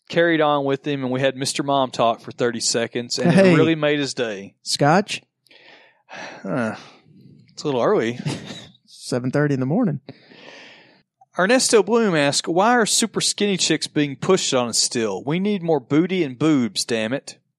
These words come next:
Speaker 2: Well, unlike you, Gus, I'm not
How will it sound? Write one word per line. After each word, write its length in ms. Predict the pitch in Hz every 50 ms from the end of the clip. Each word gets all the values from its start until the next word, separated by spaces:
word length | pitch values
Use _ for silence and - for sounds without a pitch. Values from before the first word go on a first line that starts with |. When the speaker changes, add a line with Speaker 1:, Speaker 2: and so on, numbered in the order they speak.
| _ _
Speaker 2:
Well, 340 | - 139 156 151 151 151 - -
unlike 640 | 220 214 240 254 233 196 175 175 170 160 160 - _ _ _ _ _ _ _ -
you, 340 | 147 147 160 170 165 151
Gus, 600 | 139 139 139 135 135 135 135 139 - - - - - _ _ _ _ _ _ -
I'm 360 | 156 160 180 185 175 165 156
not 480 | 156 156 156 151 151 147 - - -